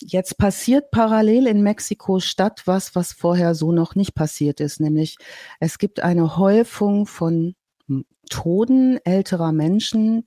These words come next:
die offenbar ermordet werden in ihren Häusern oder in ihren Wohnungen.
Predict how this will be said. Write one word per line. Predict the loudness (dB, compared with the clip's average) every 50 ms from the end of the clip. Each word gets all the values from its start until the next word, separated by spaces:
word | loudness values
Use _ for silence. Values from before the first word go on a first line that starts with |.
| _ _ -2
die | -2 0 0 -2 -4 -4 _
offenbar | -4 -4 -2 -4 -4 -2 0 0 -2 -2 -2
ermordet | -2 -2 0 0 0 0 0 0 -2 -2 -4 -4 -4 -2
werden | 0 0 0 0 -2 -4 -4 -6 -6 _
in | -2 -2 -2 -2 -4 -8 -8
ihren | -4 -4 -4 -2 0 -2 0 0
Häusern | 2 2 4 4 4 4 2 2 -2 -4 -6 -10 -12
oder | -10 -6 -6 -6 -4 -4
in | -4 -2 -2
ihren | -2 -2 -4 -2 -2 -2 -2 -2
Wohnungen. | 0 0 2 2 2 0 -2 -4 -6 -10